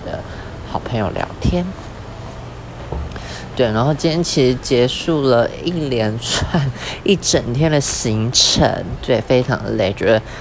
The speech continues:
今天根本就是四十八个小时，我好像过了两天的行程一样。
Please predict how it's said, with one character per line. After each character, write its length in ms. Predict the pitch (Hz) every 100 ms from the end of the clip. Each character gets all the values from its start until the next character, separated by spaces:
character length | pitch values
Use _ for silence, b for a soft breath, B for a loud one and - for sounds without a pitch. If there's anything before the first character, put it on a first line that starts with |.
| B
今 140 | - 127
天 140 | 117
根 160 | 135 120
本 120 | 107
就 160 | 101 120
是 160 | 135
四 240 | 123 - 139
十 160 | -
八 160 | 110 131
个 80 | 120
小 220 | - 87
时， 220 | - 113
我 80 | 104
好 80 | 101
像 160 | 98
过 240 | 98 107 104
了 0 |
两 180 | - 80
天 260 | - 113 104
的 200 | 98 - B B B B
行 320 | - - 92
程 220 | 107 - 92
一 220 | - -
样。 180 | 90